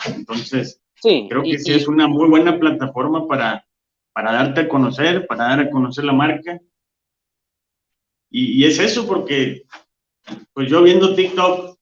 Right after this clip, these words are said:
Speaker 1: después descubrí que, "Ay, güey, pues, la raza ni siquiera le mete tanta producción a los videos", y... Pero, pues, es el estilo que a mí me gusta.
Speaker 2: Ujú.
Speaker 1: Entonces, yo creo,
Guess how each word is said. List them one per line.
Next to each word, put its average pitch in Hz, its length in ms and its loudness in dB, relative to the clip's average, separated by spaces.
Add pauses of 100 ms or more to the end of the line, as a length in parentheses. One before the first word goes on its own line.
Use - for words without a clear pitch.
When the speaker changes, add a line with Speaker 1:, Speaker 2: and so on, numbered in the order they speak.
(140)
Speaker 1:
después 127 400 -8
descubrí 156 480 0
que, 135 100 -6 (120)
"Ay, 175 100 -6
güey, 170 360 -2
pues, - 380 -10 (140)
la 113 80 -20
raza 131 260 -8
ni 180 140 2
siquiera 151 380 -2
le 156 120 0
mete 147 320 -6
tanta 151 320 -6
producción 147 480 -4
a 160 80 -2
los 156 140 -4
videos", 127 560 -8
y... 117 80 -12 (1200)
Pero, 151 260 0
pues, 135 180 -4
es 151 140 -4
el 180 120 2
estilo 165 360 2
que 143 100 -4
a 131 40 2
mí 151 140 2
me 170 80 0
gusta. 170 420 2 (720)
Speaker 2:
Ujú. - 100 -8
Speaker 1:
Entonces, 131 640 -4 (120)
yo 135 180 -2
creo, 156 420 -2